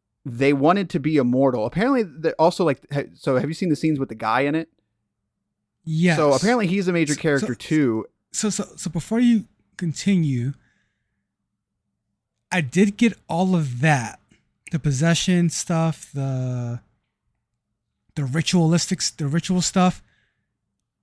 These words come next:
Speaker 2: I just attributed, I guess I didn't think having played his previous games, I guess, or his previous game, and heard, and heard about her story, um, I guess I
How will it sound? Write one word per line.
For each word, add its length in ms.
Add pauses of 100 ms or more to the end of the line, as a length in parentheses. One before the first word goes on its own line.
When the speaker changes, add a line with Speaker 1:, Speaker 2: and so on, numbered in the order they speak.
Speaker 2:
I 140
just 220
attributed, 640 (460)
I 100
guess 260
I 160
didn't 380 (200)
think 480 (580)
having 280
played 180
his 120
previous 400
games, 340
I 60
guess, 360 (1160)
or 140
his 80
previous 340
game, 520 (220)
and 100
heard, 380
and 140
heard 180
about 240
her 260
story, 460 (500)
um, 380 (560)
I 100
guess 280
I 160